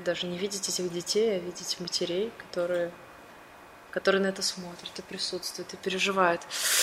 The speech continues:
И тут хочется вспомнить, наверное, э, реквием Анны Ахматовой,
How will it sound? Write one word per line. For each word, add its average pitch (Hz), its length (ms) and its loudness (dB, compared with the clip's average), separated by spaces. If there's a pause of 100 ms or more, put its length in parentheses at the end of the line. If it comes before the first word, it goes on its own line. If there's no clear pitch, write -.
(340)
И 190 480 6
тут 185 100 -2
хочется - 380 2
вспомнить, 180 600 0
наверное, 175 520 -4 (540)
э, 180 200 -8
реквием 180 460 0 (1000)
Анны 170 460 -6
Ахматовой, 190 680 2